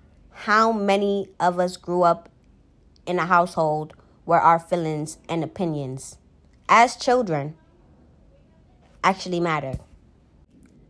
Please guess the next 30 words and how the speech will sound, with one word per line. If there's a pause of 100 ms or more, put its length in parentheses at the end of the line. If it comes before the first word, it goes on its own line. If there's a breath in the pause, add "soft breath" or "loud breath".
(100)
My
name
is
Hennessy,
and
that
concludes
the
introduction
episode
for
my
podcast. (360 loud breath)
I
hope
that
my
introduction
episode (260 loud breath)
will
have
you
guys
wanting
to
come
and
tune
into (840 soft breath)
my